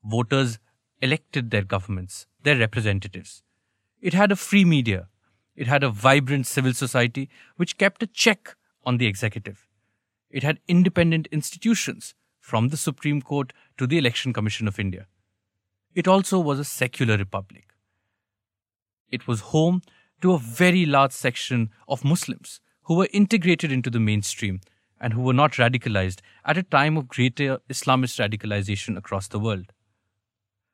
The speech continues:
The third element of the India story was strategic. The Cold War had ended. But for the West, a new threat was looming.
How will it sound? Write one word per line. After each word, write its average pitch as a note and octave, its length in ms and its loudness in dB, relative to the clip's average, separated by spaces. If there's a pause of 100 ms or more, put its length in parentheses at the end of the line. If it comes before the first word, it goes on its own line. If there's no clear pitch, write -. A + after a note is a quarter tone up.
(380)
The F#3+ 80 -2
third C#4 380 6
element G2+ 440 -2 (300)
of D3 180 -4
the D#3+ 100 0
India A#2 220 2
story A2+ 300 -4
was F3+ 160 -6
strategic. - 640 -6 (920)
The A#2 80 -6
Cold B2 260 0
War A#2+ 180 2
had B2 100 0
ended. A2 380 0 (1000)
But G#2+ 120 -10
for C3 120 0
the A#2+ 120 2
West, A#2 400 -2 (400)
a B2 40 -8
new B2+ 200 2
threat - 320 -4
was A2 120 -6
looming. G2+ 320 -2